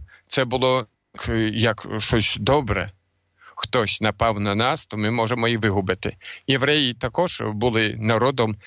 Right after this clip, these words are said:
е, Сходу і народом, е, стародавнім. І так, як всі поступали, так і вони поступали. Так що, якщо ви хочете сказати, що у Естери було бажання вигубити, то це неправда.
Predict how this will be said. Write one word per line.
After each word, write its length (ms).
е, 200
Сходу 520
і 100
народом, 580
е, 200
стародавнім. 840
І 60
так, 180
як 120
всі 240
поступали, 540
так 220
і 40
вони 300
поступали. 640
Так 200
що, 240
якщо 460
ви 120
хочете 440
сказати, 480
що 180
у 140
Естери 580
було 240
бажання 520
вигубити, 760
то 120
це 160
неправда. 640